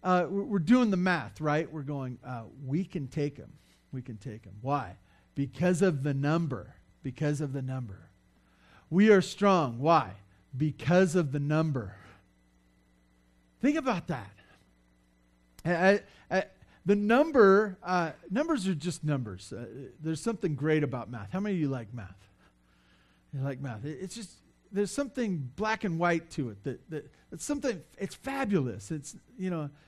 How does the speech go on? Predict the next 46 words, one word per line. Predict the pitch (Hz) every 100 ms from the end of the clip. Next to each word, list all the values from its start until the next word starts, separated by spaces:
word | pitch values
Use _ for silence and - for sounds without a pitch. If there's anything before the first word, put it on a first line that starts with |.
| _
it's | -
not | 202
like | 175
writing | 123 117 139 131
an | 110
essay | 104 110 - 85 82
or | 78
something | - 104 - 80 -
like | - -
that. | - - 123
Oh, | 107 95 -
awful, | 120 120 - 95 - -
you | 113
know. | 107 101 98 - -
Is | - 143
it | 147
good | 117 185
or | 175
bad? | 127 135 101 95 - _ _ 175
It's | 170 -
the | -
number. | 160 156 165 165 123 92 - _
Is | 151 139
it | 151
<laughs> | 110
right | 147 - 202 175
or | 165 139
wrong, | 139 120 170 120 92 92
right? | 123 139 175 - _ - - _ _
Uh, | 160 165 147 - -
there's | 190 214
something | - 320 330 269
great | 196 254 269
about | 208 202 180
numbers | 180 214 196 156 139
and | 151 156
math, | 190 175 156
but, | 175 - - _
but | 202 220 220 175
the, | 220 - _ _ -
how | 170 - 262
does | 302 320 226
that | 269 226
make | 240 254 262
you | 240
feel? | - 285 339 370 127